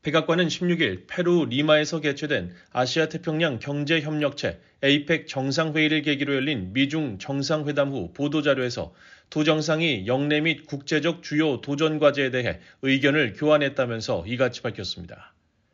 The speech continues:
백악관은 바이든 대통령은 북한군 수천 명의 러시아 파병은 유럽과 인도 태평양의 평화와 안보에 심각한 결과를 초래하는 러시아의 불법적인 대우크라이나 전쟁의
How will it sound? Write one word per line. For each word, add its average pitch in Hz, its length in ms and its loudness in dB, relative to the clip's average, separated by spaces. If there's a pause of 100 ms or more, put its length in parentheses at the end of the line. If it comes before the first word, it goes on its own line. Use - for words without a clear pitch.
(560)
백악관은 156 600 2
바이든 156 380 2
대통령은 147 640 -2 (180)
북한군 156 520 0
수천 170 400 -2
명의 160 280 2
러시아 127 400 2
파병은 135 400 -2 (300)
유럽과 143 520 4
인도 139 380 -2
태평양의 151 760 0
평화와 156 640 2
안보에 123 440 -2 (160)
심각한 165 720 -2
결과를 147 520 0
초래하는 139 480 0 (220)
러시아의 131 540 2
불법적인 139 760 -2
대우크라이나 143 800 0
전쟁의 135 540 -2